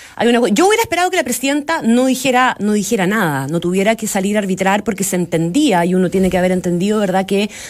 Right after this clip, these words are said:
detrás de la decisión del Consejo de Ministros estaba de alguna manera la mano de la presidenta. Cuando tú sales a, a, a cargar la balanza en favor de alguien, lo que estás haciendo es constatar que hay una división al interior de tu gabinete. Y no te estás haciendo cargo de arreglarla como tienes que arreglarla, con ingeniería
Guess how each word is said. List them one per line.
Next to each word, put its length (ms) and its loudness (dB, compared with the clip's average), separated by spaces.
detrás 300 2
de 80 4
la 100 4
decisión 320 -2
del 140 -4
Consejo 340 -4
de 60 0
Ministros 360 0
estaba 200 0
de 80 4
alguna 240 2
manera 260 0
la 80 0
mano 160 0
de 40 2
la 80 0
presidenta. 600 0
Cuando 240 4
tú 100 2
sales 720 0
a, 300 -2
a, 680 -2
a 80 -6
cargar 380 2
la 100 2
balanza 420 0
en 60 -2
favor 260 -4
de 120 -2
alguien, 340 -2
lo 60 -2
que 80 -8
estás 180 -4
haciendo 260 -2
es 40 -12
constatar 500 -2
que 80 -2
hay 60 2
una 160 2
división 360 -2
al 100 -2
interior 260 -2
de 80 -2
tu 80 -2
gabinete. 560 0
Y 60 4
no 100 6
te 80 2
estás 220 2
haciendo 300 2
cargo 240 4
de 100 4
arreglarla 720 2
como 240 -4
tienes 200 -2
que 120 -4
arreglarla, 500 0
con 140 -2
ingeniería 720 0